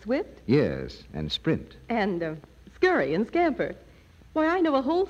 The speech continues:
Speaker 1: sentence of fairly shout speed has got so many S's.
Speaker 2: Well, let's hear it, Sally.
Speaker 1: New Quick Lux is so speedy and swift,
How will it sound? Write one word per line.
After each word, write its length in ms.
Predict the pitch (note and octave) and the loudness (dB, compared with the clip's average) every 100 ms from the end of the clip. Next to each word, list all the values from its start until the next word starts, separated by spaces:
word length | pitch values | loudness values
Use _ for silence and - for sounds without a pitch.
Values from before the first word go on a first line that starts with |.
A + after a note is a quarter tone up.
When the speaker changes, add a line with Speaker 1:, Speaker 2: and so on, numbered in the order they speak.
| - | 0
Speaker 1:
sentence 340 | D#4 G#3+ F3+ | 0 2 0
of 140 | G3+ | -2
fairly 260 | D4 D#4+ E4 | 0 2 2
shout 300 | - D#4+ G4+ - | 2 -2 -2 -4
speed 280 | - G#3 C#3+ | 0 0 0
has 120 | G3 | 0
got 240 | F#3 F3 | 0 0
so 60 | F#3 | 0
many 260 | F3 E3 | 0 0
S's. 320 | D#3+ D#3 B2 - - - | -2 -4 -10 -16 -14 -2
Speaker 2:
Well, 80 | |
let's 160 | F#2 G#2 | -2 0
hear 120 | D3+ | 0
it, 100 | G2+ | -2
Sally. 240 | - C2 B1+ - - - - | -4 -10 -12 -16 -20 -12 0
Speaker 1:
New 240 | C4 F4+ | 4 4
Quick 260 | F4+ D4 A3+ | 2 -2 -2
Lux 300 | G#3 A#3+ - | -4 -4 -8
is 80 | E3 | -4
so 160 | D3+ D#3 | -4 -4
speedy 380 | - C4 D#4 | -2 0 2
and 140 | D4 B3+ | 0 -2
swift, 400 | - B3 D4+ | -2 -2 -4